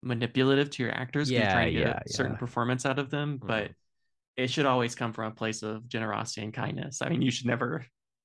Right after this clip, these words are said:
Speaker 1: force people to work until, you know, near death. That's
Speaker 2: Yeah.
Speaker 1: not, <laughs> or, you know, force them to quit their career in acting because you've just psychologically tortured them.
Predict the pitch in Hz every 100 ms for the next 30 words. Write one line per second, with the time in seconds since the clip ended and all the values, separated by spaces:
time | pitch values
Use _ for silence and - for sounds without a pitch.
0 | _ 147 131 139 131 123 113 107 113 -
1 | 113 127 - _ - 117 123 _ _ _
2 | - 143 135 127 127 - - - _ _
3 | _ 151 - 135 120 - - _ _ _
4 | _ - - 208 - - - - 143 131
5 | 123 - - - _ - 120 117 _ -
6 | 131 127 127 117 113 - 123 120 120 -
7 | 113 113 110 113 117 - 117 117 113 117
8 | 110 120 - _ _ _ _ - 123 -
9 | 107 110 101 104 110 104 104 104 - -
10 | - - -